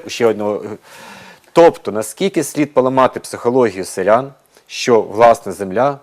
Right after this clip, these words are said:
це не засіб прогодуватися, а засіб заробити гроші. І це,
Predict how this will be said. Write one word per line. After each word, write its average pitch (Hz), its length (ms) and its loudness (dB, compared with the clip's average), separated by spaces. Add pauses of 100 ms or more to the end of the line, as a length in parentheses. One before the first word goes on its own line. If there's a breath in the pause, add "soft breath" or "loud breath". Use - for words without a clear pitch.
це 117 260 0
не 110 200 -6
засіб 117 420 2
прогодуватися, 98 960 0
а 98 120 -6
засіб 120 420 0 (120)
заробити 101 560 -2
гроші. 92 500 -4 (560)
І 98 100 -12
це, 135 300 2